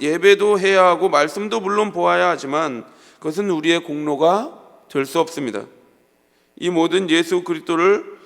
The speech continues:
어, 향한 행위들은 그의 은혜를 아는 무익한 종들이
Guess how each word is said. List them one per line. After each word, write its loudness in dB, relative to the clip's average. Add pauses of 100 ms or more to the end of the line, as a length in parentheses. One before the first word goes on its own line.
(400)
어, -6 (580)
향한 2
행위들은 0 (720)
그의 0
은혜를 0
아는 0
무익한 -4
종들이 -4